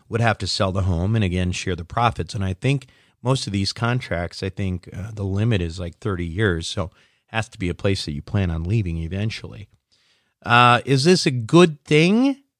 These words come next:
The answer is, I don't know. I have no idea. As John suggested, sometimes I put things out there, um, to, you know, just give people ideas on stuff. I haven't crunched the numbers on this.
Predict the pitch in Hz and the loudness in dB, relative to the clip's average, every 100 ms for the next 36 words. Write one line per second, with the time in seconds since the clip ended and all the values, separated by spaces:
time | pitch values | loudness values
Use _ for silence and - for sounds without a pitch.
0 | _ 113 120 160 160 151 123 - 123 120 | _ 0 2 2 2 0 0 0 4 6
1 | 95 110 160 - - _ _ _ 98 110 | 6 4 0 -4 -14 _ _ _ -2 2
2 | 87 78 107 80 92 107 107 90 92 110 | 2 2 0 0 2 4 4 4 4 2
3 | 90 82 - - - 113 104 131 127 123 | 2 -2 -12 -14 -4 -2 2 4 4 2
4 | 107 90 117 113 - 95 87 120 123 - | -2 2 4 4 0 -4 0 0 0 0
5 | 117 104 95 - - 95 92 - 113 104 | 2 4 2 -4 -6 -4 -4 -2 -4 -2
6 | 104 95 98 104 104 107 95 95 92 - | 0 2 2 0 0 0 2 2 0 -8
7 | _ _ - 92 90 85 87 - - 113 | _ _ -10 -6 -4 -2 -4 -6 0 2
8 | 104 95 95 - 160 147 87 110 - 117 | 2 0 -2 -4 -2 0 2 -2 -2 -4
9 | 90 113 - 95 85 82 110 110 101 90 | -2 -4 0 2 0 0 0 0 0 -2
10 | - - 82 - 113 202 175 - - 113 | -4 -4 -6 -2 0 2 0 -2 -2 -2
11 | - - 82 82 87 107 117 113 113 117 | -2 -6 -4 -4 -2 -2 -2 0 0 2
12 | 113 - | 0 -4